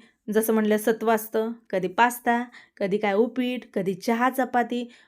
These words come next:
म्हणजे एक धड ठेवलेलं नाही. तुम्ही जसं माझ्या रेग्युलर व्हिडिओ बघताय, जे तुम्हाला व्हिडिओमध्ये दिसतं तो नाश्ता असतो त्या दिवसाचा. बऱ्याच जणांच्या घरात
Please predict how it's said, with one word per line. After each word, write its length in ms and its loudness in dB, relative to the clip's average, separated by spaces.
म्हणजे 200 4
एक 400 2
धड 200 2
ठेवलेलं 600 0
नाही. 380 -6
तुम्ही 160 2
जसं 240 2
माझ्या 240 2
रेग्युलर 320 2
व्हिडिओ 240 0
बघताय, 320 -6
जे 220 2
तुम्हाला 260 2
व्हिडिओमध्ये 400 0
दिसतं 260 -8
तो 180 4
नाश्ता 360 2
असतो 220 0
त्या 160 0
दिवसाचा. 400 -4
बऱ्याच 260 6
जणांच्या 320 0
घरात 220 0